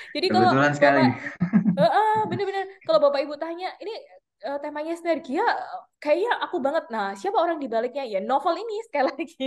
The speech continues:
Speaker 1: <laughs>
Speaker 2: <laughs>
Speaker 1: Gitu.
Speaker 2: Iya, iya.
Speaker 1: Oh, tapi hari ini, eh, aku kepingin bahas benar-benar tentang satu produk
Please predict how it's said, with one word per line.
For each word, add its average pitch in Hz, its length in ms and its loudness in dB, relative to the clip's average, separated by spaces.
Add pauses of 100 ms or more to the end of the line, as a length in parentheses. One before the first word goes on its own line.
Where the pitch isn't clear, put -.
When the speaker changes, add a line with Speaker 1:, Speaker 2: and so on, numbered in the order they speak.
(120)
Speaker 1:
<laughs> - 680 -4
Speaker 2:
<laughs> 453 2250 2
Speaker 1:
Gitu. 226 320 0 (240)
Speaker 2:
Iya, - 120 -10 (120)
iya. - 80 -6
Speaker 1:
Oh, 254 120 2 (440)
tapi 359 240 0
hari 254 320 -2
ini, 330 240 -8
eh, 208 500 0 (140)
aku - 240 -10
kepingin 233 320 -6
bahas 190 320 -2
benar-benar 202 480 -6
tentang 202 560 -6
satu 240 240 -6
produk 247 480 -2